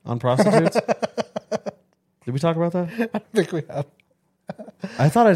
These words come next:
Speaker 1: thought I read you an article.
Speaker 2: You, you did mention, mention something about it to me recently.
Speaker 1: Yeah, it was like a, it was like a testimony from, like, one of, like, the, like, the prostitutes that he was with.
Speaker 2: <laughs> Yeah.
Speaker 1: Yeah, and he was just so cool about it, and he was just like, "Nasty bitch, yeah, yeah,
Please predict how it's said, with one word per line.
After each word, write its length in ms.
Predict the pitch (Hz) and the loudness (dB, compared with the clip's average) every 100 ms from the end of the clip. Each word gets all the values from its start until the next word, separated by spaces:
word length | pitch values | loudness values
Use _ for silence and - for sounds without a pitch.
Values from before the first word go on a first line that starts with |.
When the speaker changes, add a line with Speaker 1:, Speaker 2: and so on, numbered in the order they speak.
| 151 | 4
Speaker 1:
thought 160 | 147 202 | 4 6
I 60 | |
read 220 | 165 147 143 | 6 4 2
you 80 | |
an 80 | 139 | 2
article. 440 | 117 120 113 107 104 | 2 2 0 0 4
Speaker 2:
You, 180 | 269 | 4
you 200 | 269 240 | 4 2
did 220 | 262 311 277 | 2 2 4
mention, 560 | 233 214 208 214 202 | 2 0 -2 0 2
mention 360 | 190 202 202 185 | 2 0 0 -2
something 260 | 202 190 180 | -2 0 2
about 200 | 165 160 | 4 4
it 120 | 165 | 2
to 60 | |
me 100 | 185 | -2
recently. 420 | 151 156 151 143 135 | -2 -2 -2 0 2
Speaker 1:
Yeah, 160 | 127 | 4
it 60 | 123 | 4
was 140 | 131 | 2
like 120 | 139 | 2
a, 40 | 127 | 0
it 100 | 117 | 0
was 120 | 120 | 0
like 120 | 123 | 0
a 60 | 120 | 0
testimony 580 | - 117 - 117 110 104 | 2 0 0 0 0 0
from, 160 | - | -2
like, 160 | 107 104 | -2 -2
one 160 | 104 107 | -2 -2
of, 80 | |
like, 160 | 104 101 | -2 -2
the, 300 | 104 98 98 | -2 0 0
like, 140 | 92 90 | -4 -8
the 80 | |
prostitutes 640 | 95 101 101 107 - 117 - | -8 -8 -6 -6 -6 -6 -4
that 100 | 117 | -4
he 80 | 120 | -4
was 140 | 117 | -2
with. 200 | 123 131 | 2 4
Speaker 2:
<laughs> 80 | - | 4
Yeah. 140 | 415 - - - | 2 0 -10 0
Speaker 1:
Yeah, 180 | 120 101 | 2 2
and 100 | 107 | 2
he 80 | 120 | 0
was 140 | 113 | 0
just 180 | 110 - | -4 -4
so 140 | 110 | -6
cool 260 | 104 95 98 | -6 -6 -4
about 300 | 107 110 120 | 0 2 2
it, 160 | 131 | 0
and 80 | 113 | -2
he 80 | 117 | -4
was 160 | 107 101 | -4 -6
just 260 | 107 95 | -8 -8
like, 340 | 104 101 101 98 _ _ _ _ | -6 -4 -4 -8 _ _ _ _
"Nasty 380 | 113 110 107 - | -6 -4 -4 -6
bitch, 480 | 101 107 123 - - - | -8 -2 -4 -4 -16 -6
yeah, 180 | 147 107 - - | -4 -4 -6 -4
yeah, 140 | 135 | -4